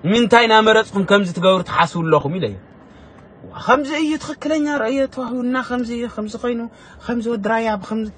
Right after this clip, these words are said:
ሄይ፣ ኣይገብራይ፣ ኣይውዕላይ። ኣይውዕላይ ኣነ።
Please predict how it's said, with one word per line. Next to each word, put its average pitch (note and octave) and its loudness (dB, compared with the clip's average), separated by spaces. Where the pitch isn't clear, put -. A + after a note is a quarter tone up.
ሄይ፣ A2 4
ኣይገብራይ፣ A#2 6
ኣይውዕላይ። A2 0
ኣይውዕላይ C3+ 4
ኣነ። B2 0